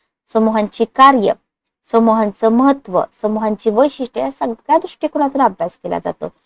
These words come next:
आदिवासी, ग्रामीण, नागरी, त्याच्यातील लहान लहान समूहांचा अभ्यास केला जातो.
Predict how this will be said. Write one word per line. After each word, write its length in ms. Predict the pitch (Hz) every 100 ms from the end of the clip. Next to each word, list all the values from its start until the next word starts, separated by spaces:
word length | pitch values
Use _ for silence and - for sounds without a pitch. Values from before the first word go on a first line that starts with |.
| _ _ _
आदिवासी, 680 | - 208 208 190 - 185 180
ग्रामीण, 600 | 185 202 214 202 190 185
नागरी, 640 | 180 196 214 196 202 175 175 - _ _ _ _ _
त्याच्यातील 500 | 214 208 190 202 202
लहान 260 | 208 208 208
लहान 200 | 202 202
समूहांचा 600 | - 214 226 214 202 220
अभ्यास 360 | 202 190 196 -
केला 240 | 185 180 175
जातो. 380 | 170 - 165